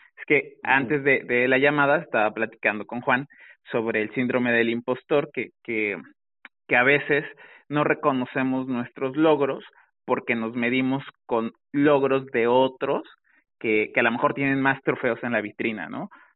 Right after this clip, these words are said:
Speaker 1: Pero justamente tiene que ver con reconocernos y con reconocer,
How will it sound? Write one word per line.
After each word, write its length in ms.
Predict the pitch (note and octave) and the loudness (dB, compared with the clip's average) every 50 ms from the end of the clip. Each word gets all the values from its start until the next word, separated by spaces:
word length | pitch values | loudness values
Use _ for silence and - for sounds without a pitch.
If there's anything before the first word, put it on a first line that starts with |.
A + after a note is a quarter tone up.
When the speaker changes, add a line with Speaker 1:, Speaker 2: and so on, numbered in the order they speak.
| _ _ _ | _ _ _
Speaker 1:
Pero 520 | C#3 C#3+ C#3+ C#3+ D3 D#3 - - - - _ | 2 4 4 6 4 4 2 0 -4 -12 _
justamente 880 | - - D3+ D3 - - - D#3 D#3 D#3 D3 C#3+ C#3+ C#3 C#3+ C#3 - - _ _ _ _ _ | -8 -6 -6 -6 -4 -2 -2 -2 0 0 -2 -2 -2 -2 -2 -2 -2 -4 _ _ _ _ _
tiene 280 | - D3 D3 D#3+ D#3 D#3 | -4 -2 -2 -2 -2 -2
que 140 | D3+ C3 B2 | 0 0 2
ver 260 | B2+ B2+ B2+ - - | 4 2 2 2 -2
con 160 | - D3+ D3+ | -4 -4 -2
reconocernos 960 | C#3 C3 B2 - - A#2 G#2+ G#2+ A#2 - - D3 C#3+ D3 C#3+ D3 E3 G#3 B3+ - _ _ _ _ _ _ _ | -2 -2 -2 -2 -4 -4 -4 -6 -8 -4 -2 0 0 0 -2 -6 -8 -10 -12 -14 _ _ _ _ _ _ _
y 140 | - B2+ B2+ | -12 -8 -4
con 160 | - C3 B2+ | -2 -2 0
reconocer, 720 | - B2+ A#2 - C3 B2 A#2+ A#2+ A#2 - C#3+ C3+ A#2+ - | 0 -2 -2 -2 -2 -4 -2 -4 -2 0 0 0 0 -2